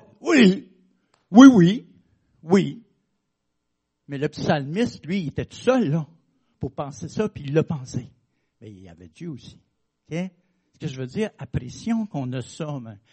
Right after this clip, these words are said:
et qu'on peut regarder avec plus. Mais aussi, on y va s-, apprécier comment Dieu l'a communiqué étape par étape.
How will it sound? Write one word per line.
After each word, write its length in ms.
et 80
qu'on 180
peut 180
regarder 440
avec 340
plus. 720
Mais 180
aussi, 300
on 80
y 100
va 160
s-, 300
apprécier 500
comment 360
Dieu 400
l'a 160
communiqué 540
étape 360
par 180
étape. 300